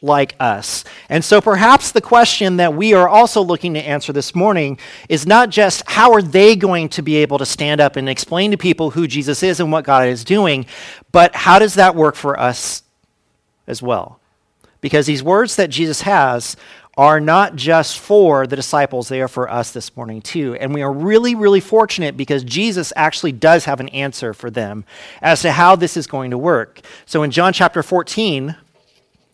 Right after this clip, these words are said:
verse twenty-six, Jesus promised to send someone back to them who will help them.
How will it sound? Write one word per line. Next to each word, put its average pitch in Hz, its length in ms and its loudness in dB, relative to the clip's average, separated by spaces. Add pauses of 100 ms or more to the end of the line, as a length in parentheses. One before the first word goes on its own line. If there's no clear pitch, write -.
(1200)
verse 156 260 -2
twenty-six, - 960 -6 (1800)
Jesus 165 440 -2
promised 220 460 0
to 196 60 -2
send 185 280 -2
someone 156 320 -2
back 151 300 4
to 185 100 -4
them 147 240 -4
who 123 120 -10
will 113 180 -2
help 165 320 2
them. 98 340 -10